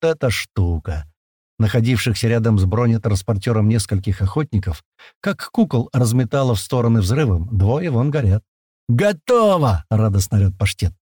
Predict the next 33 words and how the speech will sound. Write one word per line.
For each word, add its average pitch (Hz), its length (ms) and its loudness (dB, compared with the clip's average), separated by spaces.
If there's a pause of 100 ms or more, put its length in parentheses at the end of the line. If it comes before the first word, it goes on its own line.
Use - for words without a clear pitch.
(460)
Забирается 220 460 2
к - 60 -10
нам 175 300 0
в - 60 -16
Хаммер 131 480 0
и 104 60 0
закрывает 95 440 0
дверь. 85 240 -4 (300)
А 104 120 0
по 110 120 -2
Хаммеру 175 400 -2
уже 147 160 -2
поливают 135 460 -2
со 151 100 -8
всех 98 220 -2
сторон. 90 400 -4 (400)
Тетка 151 280 -4
сзади 143 260 0
вскрикивает, 127 580 -2
мужики 117 540 0
сидят 117 400 0
друг 107 220 0
на 110 140 0
друге, 120 420 -2
но 101 120 2
молчат. 95 360 0 (420)
«Саня, 135 400 2
поехали, 208 640 2
млять!» — 190 520 2
орет 98 260 2
Слива. 95 300 2
«Мужик, 123 380 2
подвинься!» 143 680 0